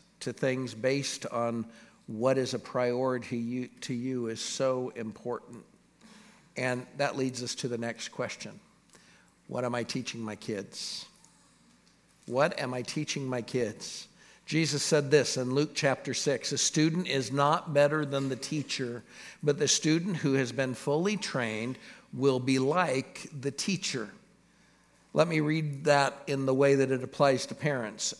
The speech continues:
A child, a son or a daughter, is not better than the parent, but the child who is fully trained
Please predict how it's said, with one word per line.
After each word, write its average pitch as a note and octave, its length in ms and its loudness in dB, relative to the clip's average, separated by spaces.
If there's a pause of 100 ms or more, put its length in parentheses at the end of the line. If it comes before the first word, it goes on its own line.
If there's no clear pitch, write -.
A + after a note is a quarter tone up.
A B2 80 -2
child, C#3+ 640 4
a B2+ 60 0
son D3 240 2
or C#3+ 100 4
a C#3 60 4
daughter, C#3 360 6
is B2 220 -2
not C#3+ 380 2
better D3 420 4 (240)
than C3+ 160 4
the C3 100 2
parent, B2 520 0 (440)
but C#3 180 4
the - 80 -2
child E3 600 4
who C3+ 300 2
is D3+ 360 0
fully D3+ 460 -2
trained B2 680 -2